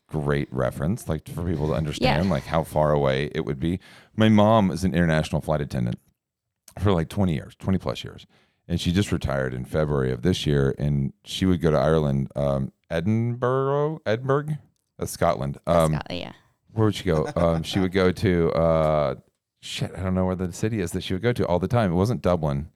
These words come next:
Speaker 2: Belfast?
Speaker 1: No.
Speaker 2: Galway?
Speaker 1: No.
Speaker 2: Limerick?
Speaker 1: She would go to Limerick. Yes, that is a place she would go.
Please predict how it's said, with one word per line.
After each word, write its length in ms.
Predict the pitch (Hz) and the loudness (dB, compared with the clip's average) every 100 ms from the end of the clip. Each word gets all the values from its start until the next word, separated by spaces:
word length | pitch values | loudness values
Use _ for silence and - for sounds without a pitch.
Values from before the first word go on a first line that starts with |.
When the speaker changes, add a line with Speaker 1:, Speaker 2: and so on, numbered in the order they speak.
| - | -10
Speaker 2:
Belfast? 720 | 190 - 240 262 - - - | -10 -8 -10 -12 -16 -20 -6
Speaker 1:
No. 340 | 185 98 113 - _ _ _ _ _ _ | 2 6 6 2 _ _ _ _ _ _
Speaker 2:
Galway? 420 | - 208 226 262 - _ _ 113 | -12 -8 -8 -10 -14 _ _ 2
Speaker 1:
No. 420 | 113 113 131 - _ _ - | 6 6 6 2 _ _ -14
Speaker 2:
Limerick? 460 | 208 226 247 - _ _ _ _ _ _ _ _ _ - | -12 -12 -14 -20 _ _ _ _ _ _ _ _ _ -10
Speaker 1:
She 200 | - 123 | -2 -2
would 140 | 104 | 0
go 160 | 107 127 | 0 2
to 80 | |
Limerick. 540 | 170 85 67 101 - 73 _ _ _ - | 2 0 0 -4 -6 -20 _ _ _ -8
Yes, 300 | 85 87 - | -4 -4 -6
that 200 | - 87 | -4 -2
is 120 | 98 120 | -2 -2
a 80 | |
place 240 | - 92 82 | -2 -4 -4
she 120 | - | -4
would 160 | 80 - | -6 -4
go. 360 | 71 69 92 | -2 -2 -6